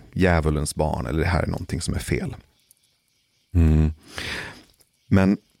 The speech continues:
födseln är också en ritual både för kvinnan och för barnet. Och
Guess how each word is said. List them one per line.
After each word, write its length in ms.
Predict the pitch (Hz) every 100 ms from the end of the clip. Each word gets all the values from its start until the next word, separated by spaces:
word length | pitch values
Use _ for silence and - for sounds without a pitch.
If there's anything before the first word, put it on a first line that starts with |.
| _ _ - _
födseln 680 | - - 180 113 - - 131 156 - - _ _ _ _ _
är 220 | - 131 147
också 320 | 151 - -
en 60 | 82
ritual 420 | 82 - 73 82
både 240 | 92 92
för 100 | 85
kvinnan 380 | 95 110 90 80
och 160 | 80 -
för 100 | 104
barnet. 580 | 147 180 - - - - _ _ _ _ _ _ _ _ _ _ _ _
Och 300 | - 101 101